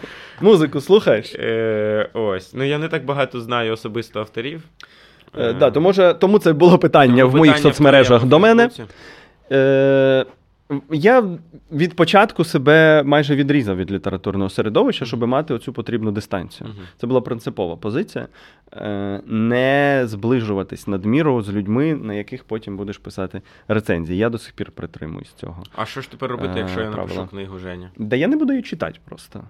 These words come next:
Speaker 2: щоб зберегти наше товаришування з Сергієм.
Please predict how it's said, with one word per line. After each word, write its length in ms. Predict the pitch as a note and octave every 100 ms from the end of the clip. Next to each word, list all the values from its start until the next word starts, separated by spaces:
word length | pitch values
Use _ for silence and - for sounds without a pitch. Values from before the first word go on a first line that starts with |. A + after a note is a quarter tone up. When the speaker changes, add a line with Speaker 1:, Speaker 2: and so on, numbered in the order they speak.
| _
Speaker 2:
щоб 260 | - C3+ B2
зберегти 640 | A2+ C3 A#2+ - C#3 D3+ - _ -
наше 420 | G#2+ G#2+ - G#2+ - _
товаришування 720 | A2 G2+ G#2 A#2+ G#2 F#2+ F#2
з 60 | -
Сергієм. 340 | F2+ F2 E2